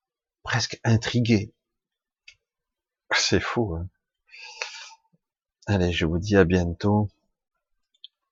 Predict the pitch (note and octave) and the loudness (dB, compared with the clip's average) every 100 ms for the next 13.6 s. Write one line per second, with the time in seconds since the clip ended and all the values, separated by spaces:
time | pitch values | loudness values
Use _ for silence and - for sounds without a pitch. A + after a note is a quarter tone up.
0 | _ _ _ _ - E2 E2 E2+ E2+ F#2 | _ _ _ _ -16 -12 -8 -2 2 4
1 | F2+ - - - F2 E2+ E2+ E2 E2 D#2+ | 2 -4 -12 -8 -6 -6 -6 -8 -10 -14
2 | - - _ _ _ _ _ _ _ _ | -18 -20 _ _ _ _ _ _ _ _
3 | _ - - _ _ _ _ - D#2+ C2+ | _ -20 -20 _ _ _ _ -4 -2 -2
4 | A1+ G1+ - _ _ _ _ _ - A#2+ | -4 -10 -16 _ _ _ _ _ -2 0
5 | F#2+ G2+ G2+ F#2 F#2 F#2 - E2+ F2 E2+ | 4 4 4 2 2 2 -2 -4 -4 -4
6 | F#2+ A#2+ A2 E2 - - C#2 C#2+ - - | -4 -4 -6 -12 -12 -10 -10 -12 -18 -18
7 | D#2 - C#2 - - F#2+ G2 G#2+ A2+ _ | -12 -8 -8 -6 -2 0 0 -2 -6 _
8 | _ _ _ _ _ _ _ _ - - | _ _ _ _ _ _ _ _ -20 -14
9 | - F2 F2+ F#2 E2 - F2 F#2+ - C#2+ | -6 -4 -2 -2 -4 -4 -2 0 -2 -8
10 | D2 - D#2+ D#2 G#2+ A2+ F2+ E2+ - E2 | -8 -8 -8 -8 -6 -4 -4 -6 -10 -10
11 | - F#2 D#2 D#2+ E2 E2+ - _ _ _ | -6 -4 -2 -4 -4 -4 -8 _ _ _
12 | _ _ _ _ G2+ G2 G2+ F#2+ - F#2+ | _ _ _ _ -2 4 4 4 0 -4
13 | F#2 E2+ E2+ E2+ D#2+ E2 | -4 -6 -8 -10 -10 -16